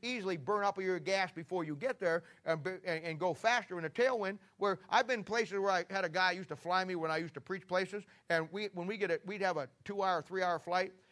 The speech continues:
and when we had a, we had a tailwind, we get the, we, we make that, you know, we, we flew there. It was one of those deals where I had to go preach and I had to come back that same night. And it was like a three-hour flight. And he had a little plane. He was a good pilot. And, uh, and so we got on the,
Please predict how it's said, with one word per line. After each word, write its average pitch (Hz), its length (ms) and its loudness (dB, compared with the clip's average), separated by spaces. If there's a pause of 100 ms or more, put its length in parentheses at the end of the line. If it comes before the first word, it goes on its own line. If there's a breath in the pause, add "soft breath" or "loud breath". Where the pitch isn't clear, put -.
and 156 120 0
when 165 80 -2
we 208 100 0
had 190 140 2
a, 143 200 0
we 185 120 -4
had 190 160 2
a - 20 -4
tailwind, 196 640 -2
we 190 100 -6
get 185 240 -2
the, - 140 -16
we, 185 120 -4 (240)
we 180 140 -6
make 175 240 -4
that, 160 160 -2 (180)
you 170 60 -12
know, 160 100 -2 (220)
we, 170 100 -6 (140)
we 156 100 -6
flew 233 320 -4
there. 147 280 2 (240 soft breath)
It 170 40 -4
was 170 120 0
one 208 80 2
of 196 60 2
those 165 80 -2
deals 185 180 0
where 151 100 2
I 143 60 0
had 180 160 2
to 165 60 -2
go 170 120 -2
preach 190 280 -6
and 160 80 -8
I 156 40 -6
had 165 140 0
to 139 80 -8
come 147 160 -8
back 147 240 0 (640 soft breath)
that 147 200 -2
same 165 200 -4
night. 147 200 0 (1080 soft breath)
And 208 80 2
it 208 60 6
was 190 120 2
like 214 160 6
a 160 40 -2
three-hour 220 400 4
flight. 185 320 0 (140)
And 180 80 -4
he 226 60 2
had 220 60 6
a - 20 0
little 170 220 2 (340)
plane. 151 280 -2
He 123 60 -12
was 139 100 -10
a - 20 -10
good 151 200 -6
pilot. 135 280 -2 (420 soft breath)
And, 170 300 2
uh, 160 200 6 (420 soft breath)
and 180 140 4
so 208 120 2
we 220 120 0
got 226 140 4
on 202 140 2
the, 151 60 -4